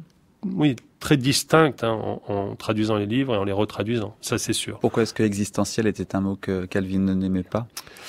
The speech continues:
Speaker 1: Alors, euh, voilà, il me semble que, <laughs> enfin c'est une hypothèse, que Le Chevalier Inexistant, hein, qui est le, donc le, le troisième, euh, de la trilogie, celui de cinquante-neuf, hein,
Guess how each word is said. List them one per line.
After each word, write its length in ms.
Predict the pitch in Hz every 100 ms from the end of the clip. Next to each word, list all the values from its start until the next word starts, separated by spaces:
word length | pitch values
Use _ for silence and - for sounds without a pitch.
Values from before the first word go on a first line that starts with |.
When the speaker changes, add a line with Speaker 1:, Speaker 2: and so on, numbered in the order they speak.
| - - - - _
Speaker 1:
Alors, 400 | 131 139 113 -
euh, 360 | 127 117 110 110 113 123 135 - - - - _ _ _ _ _
voilà, 360 | 123 127 87 - -
il 100 | 131
me 140 | 139
semble 460 | - 175 190 190 135
que, 180 | - - - - -
<laughs> 320 | - - -
enfin 240 | - 107
c'est 120 | -
une 100 | 127
hypothèse, 600 | 120 - 110 139 180 135 110 - - - - _
que 120 | -
Le 160 | 151 120
Chevalier 460 | - 160 143 139 135
Inexistant, 680 | 117 92 117 - 170 202 170
hein, 140 | 190
qui 160 | - 107
est 40 |
le, 500 | 101 104 110 113 117
donc 260 | 104 104 -
le, 160 | 110
le 160 | 113 101
troisième, 560 | - 104 101 107 104 98
euh, 220 | 104 107
de 220 | 101 101
la 80 | 98
trilogie, 440 | - 110 127 185
celui 220 | - 104
de 60 | 95
cinquante-neuf, 720 | - 98 104 - 151 202 -
hein, 120 | 110